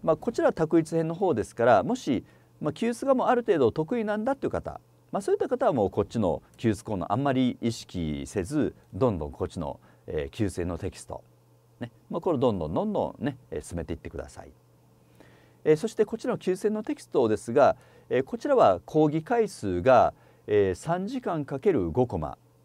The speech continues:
不等法三時間かける五コマで、小等法も同じく三時間かける五コマとなってます。ただ、えー、その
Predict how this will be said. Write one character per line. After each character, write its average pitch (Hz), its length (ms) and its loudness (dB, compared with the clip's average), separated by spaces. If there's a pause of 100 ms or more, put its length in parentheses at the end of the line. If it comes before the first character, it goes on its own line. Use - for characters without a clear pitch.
(560)
不 190 140 -10
等 254 180 4
法 110 220 2
三 110 240 0
時 - 80 -12
間 87 180 -4
か 101 160 -12
け 175 120 0
る 110 100 0
五 98 120 2
コ 80 120 -6
マ 69 140 -14 (200)
で、 139 100 -4
小 208 240 4
等 220 140 2
法 226 60 0
も 165 120 0
同 127 120 0
じ - 100 -20
く - 60 -20
三 107 240 -4
時 107 80 -10
間 85 160 -6
か - 100 -18
け 156 100 -2
る 101 100 0
五 92 140 -4
コ - 80 -12
マ 69 220 -10
と - 80 -6
な 95 120 -4
っ - 20 -20
て - 120 -16
ま - 140 -12
す。 - 140 -20 (920)
た 226 100 -4
だ、 143 220 2 (440)
え 120 480 6 (1080)
ー、 - 40 -18
そ - 120 -6
の 127 180 0